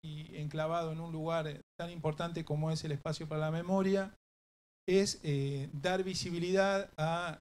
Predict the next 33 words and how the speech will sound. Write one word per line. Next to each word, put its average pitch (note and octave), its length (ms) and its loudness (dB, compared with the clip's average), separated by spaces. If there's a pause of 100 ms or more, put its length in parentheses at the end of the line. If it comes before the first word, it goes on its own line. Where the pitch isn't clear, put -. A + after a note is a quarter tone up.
(140)
todos A3 260 8
los G3 200 2
aspectos F3+ 760 -4
menos F3 320 -6
conocidos G3+ 680 -2
y D#3 80 -8
tal C#3+ 180 -4
vez D3+ 120 -4
complejos D#3+ 580 -4
o D3+ 60 -6
controversiales D#3 920 -2 (500)
que D3+ 80 0
tienen F3+ 280 -4
que E3+ 100 -2
ver F#3 180 0
con E3 200 -2
una E3+ 140 -6
historia F#3+ 460 0
que F#3 220 0
por D#3 160 -2
distintos E3+ 340 -4
motivos F#3 640 -2
no, D3+ 340 -4
nos D3+ 260 -2
toca F3+ 280 -4
muy E3+ 200 -4
de E3 100 -2
cerca E3 320 -2
a D3 80 0
todos. C3 460 -6
Nuestra D3+ 260 -4
idea F3 360 0
es F#3+ 260 0